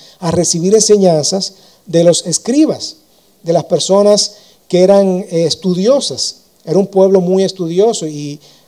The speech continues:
eh, los judíos siempre eran muy religiosos en este sentido.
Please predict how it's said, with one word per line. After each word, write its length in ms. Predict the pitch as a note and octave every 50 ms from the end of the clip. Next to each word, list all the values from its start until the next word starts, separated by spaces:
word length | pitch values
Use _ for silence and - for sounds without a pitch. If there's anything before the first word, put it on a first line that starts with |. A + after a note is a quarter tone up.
| _ _ -
eh, 600 | F3+ D3+ D3+ D3+ D3 D3 C#3+ C#3 C3+ B2+ B2 B2+ - - -
los 140 | D#3 C#3+ -
judíos 540 | - D#3 D#3 E3 F#3+ G3+ G3+ G3+ G3+ - - _ _ _ _ _ _ - - - _ _ _ _ _ _ _ _
siempre 640 | - - D#3+ E3 F3 F3+ F3 G#3 F#3+ G3+ G3 G3
eran 140 | F3 E3+ F3+
muy 180 | F3+ F3 F#3 F3+
religiosos 760 | D3 F3 F3+ E3 - - F3+ F3 E3+ D#3 - F#3+ - - -
en 120 | - D3+ D#3
este 220 | E3+ - - E3+
sentido. 600 | - - D#3 C#3+ - - G#3 A#3+ A#3 F#3 C3+ -